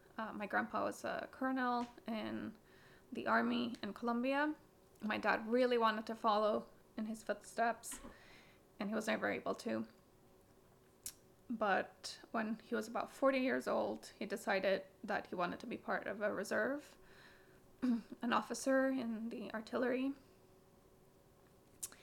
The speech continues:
And it was, like, his dream come true. That's when we found out that he had cancer. And that's the reason that we found out that he had cancer, because he had to go through all of these medical,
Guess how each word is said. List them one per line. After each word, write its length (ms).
And 280
it 40
was, 120
like, 120
his 100
dream 320
come 220
true. 400
That's 260
when 160
we 140
found 260
out 140
that 80
he 80
had 160
cancer. 520
And 100
that's 220
the 140
reason 360
that 140
we 80
found 160
out 140
that 140
he 120
had 100
cancer, 240
because 240
he 80
had 140
to 80
go 120
through 160
all 120
of 80
these 180
medical, 640